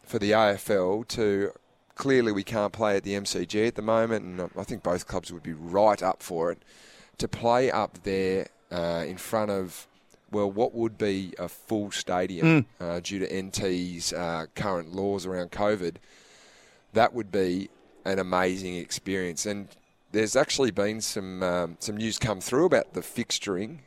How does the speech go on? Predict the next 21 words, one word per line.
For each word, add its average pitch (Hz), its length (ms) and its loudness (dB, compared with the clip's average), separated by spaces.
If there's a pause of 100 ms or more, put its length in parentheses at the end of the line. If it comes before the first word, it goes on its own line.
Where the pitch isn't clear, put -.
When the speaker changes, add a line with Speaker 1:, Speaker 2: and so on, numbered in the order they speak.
(100)
Speaker 2:
Yep. 175 120 4
Speaker 1:
Um, 87 540 -2 (520)
round 107 380 2
eight 110 240 4
has 101 220 -2
been 95 260 -2
revealed, 95 400 0
and 90 260 -10
we 107 140 2
will 117 160 -4
be 95 140 -6
playing 101 560 -2
the 92 100 -2
Giants, 120 680 4 (760)
uh, 87 520 2
Friday 110 500 6
the 95 120 2
twenty-fourth 110 1080 0 (100)
of 95 200 0
July, 98 560 4 (280)
um, 90 600 0